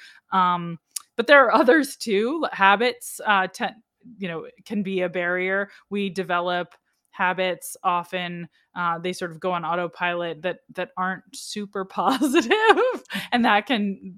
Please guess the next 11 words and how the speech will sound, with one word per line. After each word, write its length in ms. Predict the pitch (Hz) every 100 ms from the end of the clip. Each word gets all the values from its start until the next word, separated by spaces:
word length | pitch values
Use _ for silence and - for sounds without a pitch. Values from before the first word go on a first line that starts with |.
| 185
be 140 | 202
difficult 640 | 202 208 233 277 302 254
because 320 | 220 226 196 180
we, 380 | 185 180 175 -
we 140 | 180
rely 360 | 175 175 175 170
on 100 | 170
them 180 | 170 170
unthinkingly, 800 | 170 160 180 175 190 196 202 208
unwittingly. 720 | 175 170 170 185 196 220 269 - - -
Um, 500 | 185 180 170 170